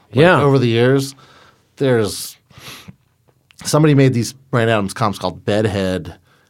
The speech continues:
Speaker 1: and there's, like, fifteen volumes, and it started chronicling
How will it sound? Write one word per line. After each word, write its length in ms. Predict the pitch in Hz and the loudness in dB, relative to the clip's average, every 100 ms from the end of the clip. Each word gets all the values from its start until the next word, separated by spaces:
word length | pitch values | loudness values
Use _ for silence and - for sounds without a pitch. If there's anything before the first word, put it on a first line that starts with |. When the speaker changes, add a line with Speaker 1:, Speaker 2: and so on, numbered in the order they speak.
| - | -14
Speaker 1:
and 100 | 104 | -8
there's, 180 | 127 117 | -8 -6
like, 240 | 87 76 | -8 -10
fifteen 800 | - - - 110 110 - 113 101 92 | -20 -20 -6 -4 -4 -6 -8 -6 -4
volumes, 680 | 95 95 95 90 85 87 | -4 -2 -4 -6 -8 -10
and 140 | 104 101 | -10 -8
it 140 | - - 110 | -10 -14 -14
started 420 | - 127 113 104 | -4 -2 -2 -4
chronicling 920 | - 107 98 98 95 95 92 90 90 | -4 -2 -2 -4 -6 -6 -6 -6 -10